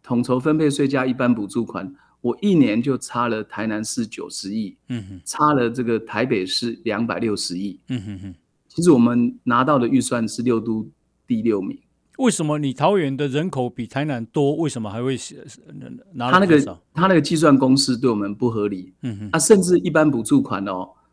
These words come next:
Speaker 1: 目前像明年我们拿到是五十亿，
Speaker 2: 嗯。
Speaker 1: 那是六都十六县里面排第十七名。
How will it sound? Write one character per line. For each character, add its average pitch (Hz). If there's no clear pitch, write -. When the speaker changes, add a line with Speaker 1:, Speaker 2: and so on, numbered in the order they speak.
Speaker 1:
目 202
前 117
像 156
明 131
年 110
我 104
们 107
拿 107
到 123
是 113
五 92
十 101
亿， 107
Speaker 2:
嗯。 101
Speaker 1:
那 139
是 131
六 147
都 139
十 139
六 127
县 120
里 98
面 113
排 98
第 110
十 -
七 104
名。 92